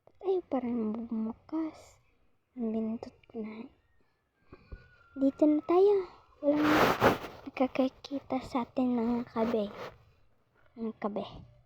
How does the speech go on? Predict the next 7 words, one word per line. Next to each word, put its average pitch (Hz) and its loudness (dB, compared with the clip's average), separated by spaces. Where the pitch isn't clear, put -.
<laughs> - 4
So, 247 6
saan 262 -2
tayo 233 2
next? 208 -6
Dito 220 -10
sa - -20